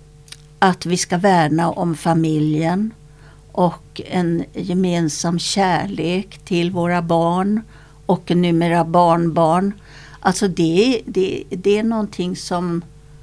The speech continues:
som, eh, växer och växer och utvecklas. Den kärleken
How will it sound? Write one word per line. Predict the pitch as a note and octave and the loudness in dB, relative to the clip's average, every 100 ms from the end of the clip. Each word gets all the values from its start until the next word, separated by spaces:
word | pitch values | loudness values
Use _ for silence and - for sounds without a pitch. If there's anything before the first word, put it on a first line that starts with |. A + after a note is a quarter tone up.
| - - - - - - - | -20 -20 -20 -20 -20 -20 -20
som, | - - G3 F#3 F3+ E3+ F3 | -14 -4 -2 0 0 0 0
eh, | F3 E3+ E3 - - C4+ - - B3 A#3+ - A#3 - | -2 -2 -4 -8 -16 -18 -18 -16 -14 -14 -14 -14 -12
växer | F3 E3+ A#3+ - - - D3+ F3 | -6 -2 -2 -2 -8 -2 -2 0
och | F#3+ D#3+ | -2 -2
växer | G#3 C#4+ - - C#3 E3 G#3 - - - - | -2 -4 -10 -8 -6 -6 -8 -12 -20 -20 -8
och | - F3 - | -6 -4 -2
utvecklas. | A3+ F#3 - - G#3+ C4 - F#3 C3+ D3 - - | 0 -2 -6 -4 -2 -4 -6 -6 -6 -8 -12 -6
Den | G3+ A#3+ A#3+ | 0 0 0
kärleken | G#3+ - G3+ D#3+ F#3 B3 - C#3+ C3+ | -2 0 2 2 -2 -4 -6 -6 -6